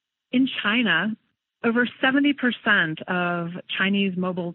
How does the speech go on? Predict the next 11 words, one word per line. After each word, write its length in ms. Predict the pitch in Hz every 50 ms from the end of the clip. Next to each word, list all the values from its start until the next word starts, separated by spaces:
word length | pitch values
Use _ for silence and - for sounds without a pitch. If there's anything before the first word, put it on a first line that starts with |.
| - -
time 420 | - 185 180 170 165 160 165 170 -
is 120 | - 202 - -
spent 280 | _ - 254 254 226 - -
on 280 | 220 220 220 220 202 - -
Baidu, 540 | 220 185 - - - _ - - - 220 - - _ _ _ _ -
Baidu, 420 | 190 202 214 202 233 226 226 220 - -
Alibaba, 560 | 190 196 196 190 185 185 180 180 185 180 - -
and 140 | 180 170 -
Tencent. 540 | - - 165 165 165 - - 156 151 196 - _ _ _ _ _ _ _ _ _ _ _ _ _ _ _
That's 180 | 220 233 254 - -
because 320 | - 262 - - 226 214